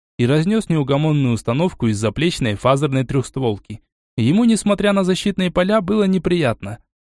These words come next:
Сначала терпеть адский огонь, а следом криотемпературы.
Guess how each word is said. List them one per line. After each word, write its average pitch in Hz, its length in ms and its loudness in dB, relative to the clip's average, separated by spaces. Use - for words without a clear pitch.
Сначала 131 560 2
терпеть 135 400 -2
адский 127 340 0
огонь, 175 320 -2
а 110 140 -4
следом 151 380 -2
криотемпературы. 139 1040 -2